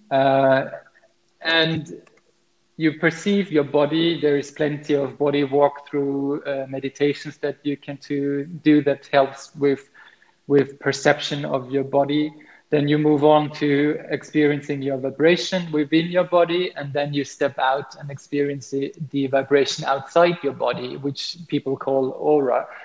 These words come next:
Um, and the aura, you can read a lot about the different levels of your aura as well. But what I find most important is that you, you find, like, the outer skin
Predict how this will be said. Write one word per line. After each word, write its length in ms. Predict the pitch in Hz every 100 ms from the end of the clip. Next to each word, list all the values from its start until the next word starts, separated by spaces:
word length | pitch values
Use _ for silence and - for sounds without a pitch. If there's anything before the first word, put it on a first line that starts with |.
| - - - _ _
Um, 580 | 143 143 139 139 139 143 - 156
and 160 | 151
the 80 | 180
aura, 580 | 175 185 185 185 185 180
you 100 | 160
can 220 | 147 156 143
read 160 | 147
a 60 | 139
lot 240 | 139 139
about 240 | 139 135 139
the 80 | 139
different 520 | 135 - 131 127 -
levels 600 | 147 135 143 135 139 -
of 200 | 139 127
your 140 | 139
aura 420 | 147 147 147 143
as 160 | 147 -
well. 380 | 147 147 156 - - _ _ _ -
But 180 | 156 127 - -
what 200 | 151 160
I 140 | 160 160
find 480 | 160 - 160 160 139
most 300 | 156 156 -
important 500 | 151 - 151 151 139
is 140 | 143 139
that 260 | 143 -
you, 240 | 143 139 - 147
you 140 | 139
find, 380 | - 156 151 135
like, 280 | 139 - -
the 100 | 131
outer 340 | 135 143 147
skin 640 | 143 - 160 165 185 196